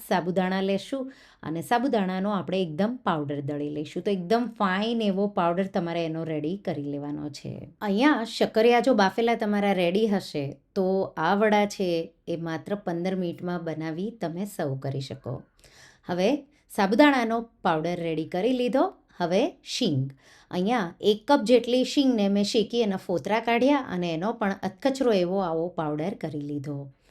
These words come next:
એને પણ આપણે સાઈડમાં મૂકીશું. પ્રેશર કુકર થઈ ગયું અને આપણે શક્કરિયા બફાઈને રેડી થઈ ગયા. તમારે એકવાર ચેક કરી લેવાનું કે શક્કરિયા બરાબર બફાઈ ગયા છે. પીલરના મદદથી આપણે એની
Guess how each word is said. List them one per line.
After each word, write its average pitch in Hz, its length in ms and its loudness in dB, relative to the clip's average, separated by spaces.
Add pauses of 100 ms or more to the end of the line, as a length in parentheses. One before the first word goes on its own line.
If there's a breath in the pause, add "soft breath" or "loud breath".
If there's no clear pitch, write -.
(160 soft breath)
એને 156 160 -4
પણ 185 200 -2
આપણે 170 220 -4
સાઈડમાં 160 420 -2
મૂકીશું. 226 440 -2 (520 soft breath)
પ્રેશર 311 360 6
કુકર 277 400 2 (180)
થઈ 170 220 -2
ગયું 285 340 4 (140)
અને 165 260 -6
આપણે 185 360 -2 (100)
શક્કરિયા 202 760 0
બફાઈને 170 600 -2
રેડી 170 420 0
થઈ 156 200 -2
ગયા. 226 220 2 (340 loud breath)
તમારે 165 340 0
એકવાર 202 420 2 (140)
ચેક - 300 -4
કરી 196 240 2
લેવાનું 208 480 0
કે 220 220 4
શક્કરિયા 208 540 0
બરાબર 170 380 0
બફાઈ 175 440 0
ગયા 196 280 2
છે. 359 240 -2 (320 soft breath)
પીલરના 349 460 8
મદદથી 240 540 2
આપણે 202 360 0
એની 190 300 -2